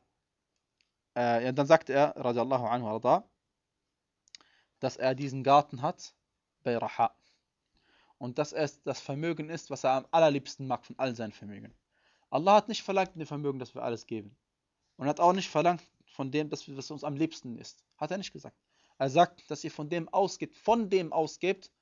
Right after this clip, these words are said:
was ihr liebt. Ein Teil dessen ausgebt, was ihr liebt. Er hat das Beste hergegeben, was er liebt.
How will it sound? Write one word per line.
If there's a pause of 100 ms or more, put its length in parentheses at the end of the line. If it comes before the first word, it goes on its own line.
(100)
was
ihr
liebt.
Ein
Teil
dessen
ausgebt,
was
ihr
liebt. (280)
Er
hat (180)
das
Beste
hergegeben,
was
er
liebt.